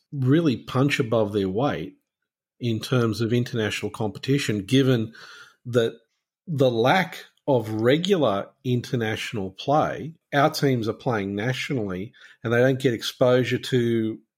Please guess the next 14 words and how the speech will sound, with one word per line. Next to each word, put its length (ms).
as 160
often 600
as 160
some 160
of 60
the 100
other 160
teams 380
will 260
internationally. 760
Would 100
that 140
be 100
right? 280